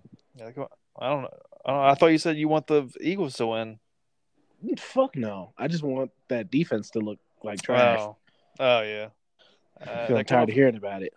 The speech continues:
Speaker 1: coming off a bye, I don't, I just don't see it. And a little bit of me thinks that, okay, when they, when they, when the Ravens did what they did or whatever, a, a little bit was kinda,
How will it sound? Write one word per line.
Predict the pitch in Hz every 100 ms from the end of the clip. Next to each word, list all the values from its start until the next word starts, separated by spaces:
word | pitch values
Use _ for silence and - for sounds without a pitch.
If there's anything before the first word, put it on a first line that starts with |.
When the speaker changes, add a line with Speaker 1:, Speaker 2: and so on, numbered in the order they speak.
| -
Speaker 1:
coming | 151 147
off |
a | 139
bye, | 123 131 131 131
I |
don't, | 135 131 _ _ _ - 131 -
I | 120
just | 117 -
don't | 113
see | - 117
it. | 117 - - _ _ _ _ _ - _ _ _ _ _ _ _ _ _ _ _ _ _ _ _
And | - 160
a | -
little | 147 180 175
bit | 156
of | 147
me | 135
thinks | 120 131 127 -
that, | 123 117 - _ 120
okay, | 127 120 110 110 _ _ _
when | 123
they, | 120 117 -
when | 131
they, | 127 123
when | 120 127
the | 120
Ravens | 123 127 120
did | 135
what | 127
they | 117
did | 113 117 117
or | 113
whatever, | 110 110 110 110 _ _ _ -
a, | 165
a | 185 175
little | 175 165
bit | 139
was | 131 123
kinda, | - 120 113